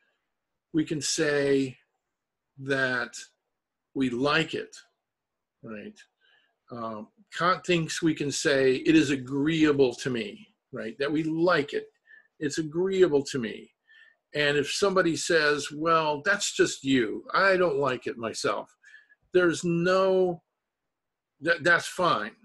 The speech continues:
That's what we're used to. That's a, the proper use, the appropriate use of the terminology.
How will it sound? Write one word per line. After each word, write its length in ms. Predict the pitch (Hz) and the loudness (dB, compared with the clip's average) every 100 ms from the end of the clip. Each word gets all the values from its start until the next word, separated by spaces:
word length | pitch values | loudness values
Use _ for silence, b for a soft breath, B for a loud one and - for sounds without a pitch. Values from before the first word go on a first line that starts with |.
| _ _ - | _ _ 0
That's 500 | 143 131 - - - | 0 0 -6 -8 -6
what 200 | 160 143 | -4 0
we're 100 | 131 | 0
used 400 | 139 214 196 - | 2 0 0 0
to. 300 | 185 170 165 | 4 6 6
That's 260 | 143 120 - | 4 0 0
a, 340 | 123 113 110 117 | 0 0 -2 -6
the 100 | 113 | -8
proper 500 | - 175 170 175 156 | -4 -2 0 0 -2
use, 580 | 156 160 160 156 - - | 0 0 0 -2 -8 -6
the 100 | 123 | -6
appropriate 640 | - - 180 170 156 139 | -6 0 0 2 -2 -2
use 340 | 135 139 139 - | 0 0 0 -2
of 100 | 117 | -4
the 120 | 120 | -6
terminology. 1000 | - 170 147 143 139 139 120 139 127 | -4 -4 -2 0 0 -2 -2 -4 -4